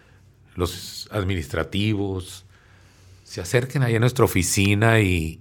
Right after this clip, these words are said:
y nos lleven sus ideas, eh, para poder, eh, nosotros avanzar con los temas de interés de la comunidad universitaria. Y nos pueden encontrar en el edificio Q del ixsa,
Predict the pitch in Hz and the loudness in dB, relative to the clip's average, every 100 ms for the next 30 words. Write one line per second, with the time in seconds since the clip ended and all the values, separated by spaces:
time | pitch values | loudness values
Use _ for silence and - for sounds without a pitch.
0 | - 107 95 92 113 127 113 101 98 101 | -8 -4 -4 -4 -4 -4 -4 -2 2 2
1 | 120 95 80 - - - - - - - | 2 0 -6 -14 -20 -20 -20 -20 -20 -20
2 | - _ - 98 87 92 95 92 92 92 | -20 _ -8 -6 -4 0 0 0 0 2
3 | 101 107 107 95 78 69 - - _ - | 2 2 2 0 -2 -8 -20 -20 _ -12
4 | 101 90 - 87 107 - 92 90 90 87 | -4 -2 0 2 2 4 4 2 2 2
5 | 90 101 87 - 90 98 92 92 87 90 | 2 0 0 0 2 2 2 2 2 4
6 | 92 87 92 90 90 87 90 87 95 92 | 4 4 2 2 0 -2 -2 0 0 0
7 | 85 95 95 110 113 87 87 - - - | -2 -6 0 2 2 0 -6 -14 -20 -20
8 | - - - - - - - - - - | -20 -20 -20 -20 -20 -20 -20 -20 -20 -20
9 | - 139 135 139 139 143 165 175 147 120 | -10 -2 2 0 6 8 8 6 4 2
10 | 101 107 104 107 110 - - _ - - | 4 6 8 8 6 0 -18 _ -20 -20
11 | - - _ - - - 117 107 98 98 | -20 -20 _ -20 -10 0 2 6 4 2
12 | 107 - 127 - 107 110 107 - - - | 0 2 2 2 2 2 0 -8 -20 -20
13 | - - - - - - - 92 90 80 | -20 -20 -20 -20 -20 -20 -16 -4 -2 -2
14 | - - 131 - - 92 | -4 -2 -2 0 0 0